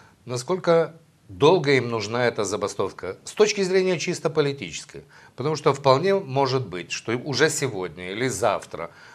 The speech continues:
глава правительства подпишет, поставит свою подпись под теми договоренностями, которые были достигнуты между представителями муниципалитетов и министром внутренних дел.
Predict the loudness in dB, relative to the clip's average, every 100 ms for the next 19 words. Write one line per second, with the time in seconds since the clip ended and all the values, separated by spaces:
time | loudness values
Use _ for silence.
0 | -12 -6 -2 2 2 2 0 -6 -4 -2
1 | -2 -4 _ _ 0 0 0 -4 -2 -2
2 | -4 -12 _ _ _ _ _ -6 -2 4
3 | 4 4 0 0 -2 -2 -4 -6 -6 -2
4 | -2 -2 -4 -4 -2 -2 -4 -8 -8 -10
5 | -6 -2 -2 -2 -4 -6 -8 -8 -8 -10
6 | -10 -10 -8 -8 -10 -10 -10 -10 -10 -12
7 | -14 -14 -12 -10 -8 -8 -6 -6 -6 -10
8 | -12 -10 -8 -10 -12 -12 -12 -12 -14 -18